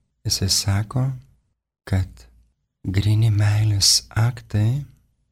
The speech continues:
Dievo akise yra daug vertesni ir neša daug daugiau vaisių negu visi darbai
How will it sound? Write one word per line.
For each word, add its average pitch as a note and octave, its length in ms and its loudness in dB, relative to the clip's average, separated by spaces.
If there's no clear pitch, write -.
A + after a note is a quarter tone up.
Dievo G#2 380 0
akise B2 760 -2
yra G2+ 200 2
daug A2+ 340 0
vertesni G#2 960 0
ir G2 140 -2
neša G#2+ 340 2
daug G#2 300 -2
daugiau G2 480 0
vaisių A2 400 2
negu G2+ 380 0
visi F#2+ 440 0
darbai A2+ 840 0